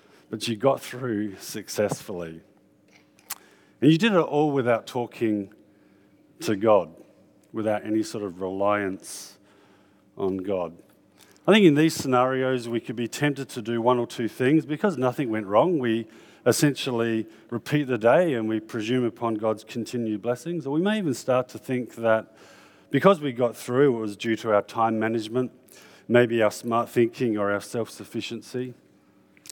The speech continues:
We easily forget how dependent we are upon the grace of God. But there's a danger to this lifestyle, and none of us are exempt.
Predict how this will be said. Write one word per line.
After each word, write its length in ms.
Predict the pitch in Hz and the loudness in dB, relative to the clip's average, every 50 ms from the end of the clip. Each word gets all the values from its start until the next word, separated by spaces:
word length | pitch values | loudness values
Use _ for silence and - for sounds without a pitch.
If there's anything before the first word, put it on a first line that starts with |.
| - - - - _ | -20 -20 -20 -4 _
We 120 | - 131 156 | 6 8 8
easily 280 | 190 180 - 170 160 | 8 6 4 0 -2
forget 480 | 143 - 139 117 104 117 120 117 117 117 | -2 -2 -6 -2 2 4 4 4 4 2
how 140 | 113 113 107 | -2 -4 -4
dependent 520 | 107 - - - 127 120 113 113 120 110 | -6 -8 -8 -6 -6 -6 -6 -6 -8 -8
we 160 | 107 104 101 | -8 -4 -2
are 200 | 104 101 101 101 | -2 0 -2 -2
upon 440 | 101 - - 107 101 98 95 95 90 - _ _ - _ _ - - - _ _ - | -4 -8 -8 -6 -6 -6 -6 -8 -10 -14 _ _ -20 _ _ -20 -20 -20 _ _ -8
the 80 | 107 98 | -8 -4
grace 720 | - 104 101 98 98 92 - - - - - - - - - _ _ _ _ _ _ _ _ _ _ _ _ _ _ - | 0 2 2 2 2 -2 -6 -10 -12 -14 -16 -18 -20 -20 -20 _ _ _ _ _ _ _ _ _ _ _ _ _ _ -10
of 240 | - 92 90 90 - | -8 -8 -8 -8 -4
God. 360 | 110 107 101 95 87 85 87 - - _ _ _ _ _ _ _ - - _ _ | 0 2 2 2 0 -2 -6 -14 -20 _ _ _ _ _ _ _ -20 -20 _ _
But 80 | - | 4
there's 140 | 160 208 208 | 6 6 6
a 60 | 202 143 | 2 0
danger 600 | 117 143 127 131 139 131 123 135 131 127 123 123 | 2 2 4 4 2 0 0 0 0 0 0 -4
to 200 | 107 - - 131 | -8 -12 -12 -8
this 240 | 113 117 113 - - | -8 -8 -8 -2 4
lifestyle, 540 | 123 120 127 123 - - - 143 147 156 135 | 6 6 6 4 2 -2 -2 0 0 2 2
and 80 | 117 | 2
none 160 | 117 123 127 131 | 0 2 2 0
of 100 | 127 117 | 2 2
us 480 | 113 110 107 - - - - - - _ _ _ _ _ - - - - | 0 0 0 -4 -10 -16 -18 -20 -20 _ _ _ _ _ -20 -20 -4 4
are 180 | - 117 113 117 | 6 6 6 6
exempt. 640 | 110 95 101 113 135 180 190 - - - - - | 2 0 2 2 4 4 2 0 -6 -14 -16 -18